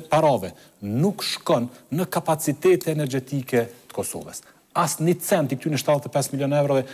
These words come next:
nuk investohet në kek që është pronë e Kosovës. Krejt këto shtatëdhjetë e pesë milion euro shpenzohen me ble energji dikun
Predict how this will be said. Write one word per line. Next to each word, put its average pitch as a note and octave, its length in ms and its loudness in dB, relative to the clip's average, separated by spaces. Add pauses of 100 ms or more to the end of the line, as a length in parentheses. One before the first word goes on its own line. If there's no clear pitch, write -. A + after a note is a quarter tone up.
(140)
nuk F#3 240 2
investohet D#3+ 480 2
në D3 160 0 (160)
kek - 280 0 (200)
që D3 140 2
është - 220 -10
pronë C#3+ 260 4
e - 60 -8
Kosovës. - 500 -4 (580)
Krejt A3 220 2
këto F3+ 180 2
shtatëdhjetë F3 380 0
e - 80 -8
pesë D3+ 180 -2
milion C#3+ 240 -2
euro E3+ 220 0 (180)
shpenzohen E3 800 0 (160)
me D3+ 80 2 (160)
ble E3+ 300 4 (100)
energji D3 460 -2
dikun D3+ 260 0